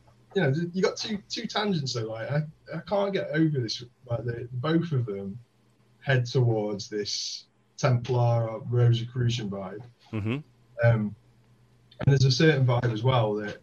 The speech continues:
Speaker 1: you know, and, and Chris Bledsoe, or probably Ryan actually said it the other day in an interview, where there's a threatening element. So there's,
Speaker 2: Yeah.
Speaker 1: there's, there's people that come to them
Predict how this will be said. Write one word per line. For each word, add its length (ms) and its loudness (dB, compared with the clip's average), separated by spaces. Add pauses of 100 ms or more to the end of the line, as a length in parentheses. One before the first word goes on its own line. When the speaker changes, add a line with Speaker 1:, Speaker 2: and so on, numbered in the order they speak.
Speaker 1:
you 100 -6
know, 120 -4
and, 160 -6 (200)
and 120 -10 (560)
Chris 180 -2
Bledsoe, 580 -4 (120)
or 160 -8 (120)
probably 220 -2
Ryan 320 -2
actually 260 -10
said 140 -8
it 160 -8 (200)
the 80 -10
other 120 -8
day 200 -6
in 140 -6
an 100 -8
interview, 440 -10 (1120)
where 200 0
there's 200 -4
a 40 -4
threatening 560 -2
element. 460 -8 (120)
So 160 -8
there's, 200 -4
Speaker 2:
Yeah. 160 -2
Speaker 1:
there's, 180 -2
there's 200 -4
people 360 -4
that 120 -2
come 200 2
to 140 -2
them 160 4